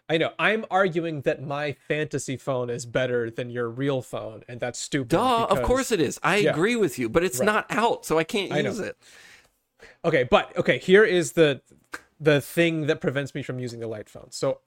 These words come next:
Speaker 1: I use a, I use two ways of communicating.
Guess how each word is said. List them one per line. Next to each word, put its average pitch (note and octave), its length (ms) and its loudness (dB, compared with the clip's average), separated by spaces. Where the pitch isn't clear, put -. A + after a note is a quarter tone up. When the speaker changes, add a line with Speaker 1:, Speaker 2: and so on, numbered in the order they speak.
Speaker 1:
I D#3+ 480 -2
use C#3+ 840 -2
a, C3 520 -8
I C#3+ 40 -6
use C3 220 -6
two - 280 -4
ways F#3 220 -2
of D#3 80 -4
communicating. B2 720 -8